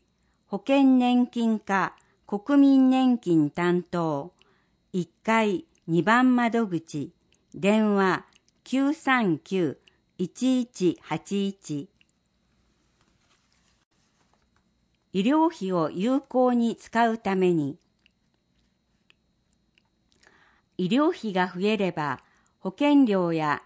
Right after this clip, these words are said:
一部負担金の値上げなど、被保険者の負担が増える要因となります。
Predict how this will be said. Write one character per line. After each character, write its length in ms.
一 300
部 140
負 120
担 340
金 320
の 280
値 120
上 160
げ 160
な 200
ど、 280
被 280
保 200
険 280
者 200
の 140
負 140
担 340
が 280
増 100
え 120
る 200
要 260
因 200
と 220
な 160
り 140
ま 180
す。 240